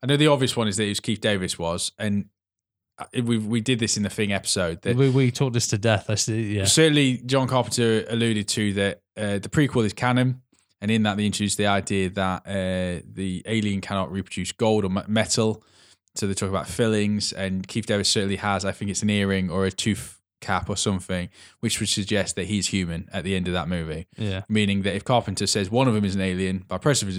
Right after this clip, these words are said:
Speaker 1: of elimination, it must have been MacReady. And I actually thought that would have been a really cool ending if your hero actually was the villain by the end of it.
Speaker 2: Do you know, do you know how I feel about the ending?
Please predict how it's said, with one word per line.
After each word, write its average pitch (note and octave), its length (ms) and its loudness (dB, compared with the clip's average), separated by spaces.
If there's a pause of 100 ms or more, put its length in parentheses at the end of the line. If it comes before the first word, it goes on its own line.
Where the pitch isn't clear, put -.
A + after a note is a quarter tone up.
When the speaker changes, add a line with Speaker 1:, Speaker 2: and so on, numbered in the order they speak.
(100)
Speaker 1:
of F2+ 160 -8
elimination, F#2 460 -6
it F2+ 80 -4
must G2 260 0
have F#2+ 80 -2
been F#2 140 0
MacReady. F2+ 440 -2 (380)
And B2+ 80 2
I D3 80 6
actually A#2+ 200 -2
thought A2 100 0
that G2+ 80 0
would G2+ 100 0
have F#2+ 60 -4
been G2 80 0
a F#2+ 60 -2
really F#2+ 240 0
cool G2+ 180 -2
ending F#2 240 0
if F2+ 120 -6
your G2+ 140 -2
hero F2+ 420 0
actually F2 300 -6
was F2 200 -4
the F#2+ 60 -8
villain F2+ 240 -2
by F2 160 0
the F2+ 80 -4
end E2 140 -6
of E2+ 80 -12
it. E2+ 180 -10 (180)
Speaker 2:
Do C3+ 100 0
you C#3 60 2
know, C#3 280 0 (340)
do C3 140 -2
you C#3+ 60 0
know C3+ 60 2
how B2+ 160 2
I A2 100 0
feel G2+ 220 -4
about F#2+ 180 -6
the F2+ 80 -4
ending? F#2+ 260 -4